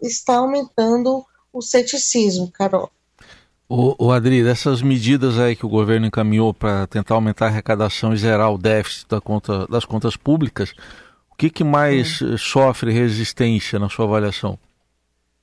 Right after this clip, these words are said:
Speaker 1: Olha, acho que uma das que mais sofre resistência é o fim do instrumento que existe na legislação tributária brasileira, que é o J C P, Juros sobre Capital Próprio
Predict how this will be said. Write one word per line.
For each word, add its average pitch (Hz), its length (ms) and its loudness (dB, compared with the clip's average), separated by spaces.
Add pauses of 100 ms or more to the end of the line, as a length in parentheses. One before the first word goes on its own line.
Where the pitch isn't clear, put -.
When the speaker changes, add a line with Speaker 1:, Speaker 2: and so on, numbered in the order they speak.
(260)
Speaker 1:
Olha, 220 340 4
acho - 200 0
que - 80 0
uma 262 180 4
das 262 200 4
que 262 120 0
mais 247 280 4
sofre 240 340 0
resistência 214 800 2 (180)
é 233 460 6
o 233 80 4
fim 262 600 2 (460)
do 226 680 6
instrumento 247 720 2
que - 120 -2
existe 226 800 2
na 214 360 4
legislação 208 680 4
tributária 190 520 0
brasileira, 233 500 4
que 233 100 2
é 240 40 8
o 226 100 6
J 214 340 4
C 220 220 0
P, 233 320 4
Juros 220 340 4
sobre 202 220 0
Capital 202 540 0
Próprio 202 580 2